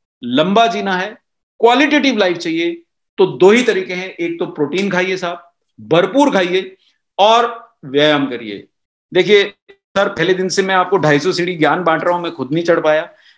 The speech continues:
मैं बहत्तर सीढ़ी रोज चढ़ रहा था, अब मैं एक सौ चवालीस सीढ़ी तक आ गया हूं।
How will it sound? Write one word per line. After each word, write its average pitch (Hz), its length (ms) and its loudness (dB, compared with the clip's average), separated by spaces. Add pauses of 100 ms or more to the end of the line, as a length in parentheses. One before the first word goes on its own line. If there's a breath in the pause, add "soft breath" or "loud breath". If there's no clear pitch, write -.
मैं 196 220 -4 (120)
बहत्तर 156 380 0
सीढ़ी 202 240 -2
रोज 180 180 2
चढ़ 180 120 0
रहा 175 140 2
था, 190 80 -2
अब 202 360 -2
मैं 208 160 -2
एक 185 100 -2
सौ 185 120 -6
चवालीस 160 380 0
सीढ़ी 156 160 -4
तक 156 160 -6
आ 135 100 2
गया 156 140 0
हूं। 160 160 -4